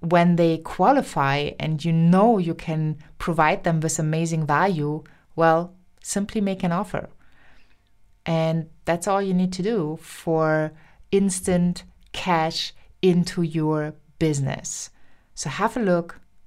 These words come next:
right now of who's there you could potentially make an offer to. And then next thing,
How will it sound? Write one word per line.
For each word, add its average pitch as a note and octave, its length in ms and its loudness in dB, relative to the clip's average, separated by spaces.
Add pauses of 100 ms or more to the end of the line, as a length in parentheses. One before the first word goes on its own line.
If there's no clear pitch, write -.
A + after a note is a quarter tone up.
(160)
right D3+ 260 -2
now C#3+ 400 -4 (680)
of C#3+ 380 0
who's F3+ 440 -4
there D3 360 -2
you D3 160 -8
could C#3+ 220 -14
potentially D#3+ 520 -4
make E3+ 240 -2
an D#3 80 -2
offer D3 280 -6
to. A#3 380 -6 (880)
And E3 160 2
then D#3+ 240 2
next F3+ 240 -4
thing, G3 340 -2